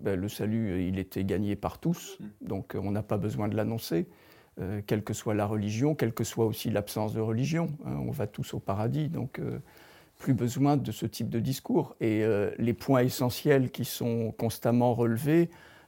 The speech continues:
Speaker 1: euh, ne sont pas des points qui sont directement des points, euh, de la vie, euh, spirituelle. Euh, vous voyez, c'est le cléricalisme, la place des femmes, le sexisme,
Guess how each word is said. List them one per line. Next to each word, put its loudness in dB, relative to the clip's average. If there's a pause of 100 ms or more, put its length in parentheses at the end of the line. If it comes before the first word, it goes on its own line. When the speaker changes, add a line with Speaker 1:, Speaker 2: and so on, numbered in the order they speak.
(100)
Speaker 1:
euh, 0
ne 0
sont -4
pas 2
des 0
points 4
qui -4
sont -4
directement 0
des 0
points, -2
euh, -2
de -4
la 0
vie, 0
euh, 0
spirituelle. -2 (580)
Euh, 2
vous 2
voyez, 4
c'est 2
le 4
cléricalisme, 4
la 4
place 2
des 4
femmes, 4
le 2
sexisme, 2